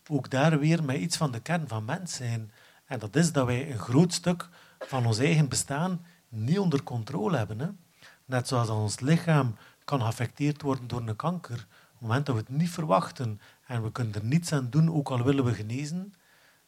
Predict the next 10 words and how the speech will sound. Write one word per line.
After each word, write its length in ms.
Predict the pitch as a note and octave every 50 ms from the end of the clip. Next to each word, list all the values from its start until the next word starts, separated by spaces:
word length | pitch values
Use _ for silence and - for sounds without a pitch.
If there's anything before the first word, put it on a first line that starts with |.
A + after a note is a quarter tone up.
| _ _
zijn 360 | B2 G2+ G#2+ A#2+ C3+ E3+ F3
er 180 | F3 E3 -
dingen 280 | - B2 C3+ F#3 G3+ F#3
die 160 | D#3 D#3+ -
ons 200 | D#3+ C#3+ C3+ -
kunnen 260 | - - B2+ A#2 A2
overvallen 540 | A2+ G#2+ - A2 G2 - A2+ A#2+ D#3+ F#3 F#3+
in 60 | F3
onze 240 | D3+ C#3 B2+ A2 A2
belevingswereld 880 | G#2+ C3 G#2+ A2 - - - F#3+ F3+ - - C3 C#3 D3 D#3 F#3+ F#3 E3+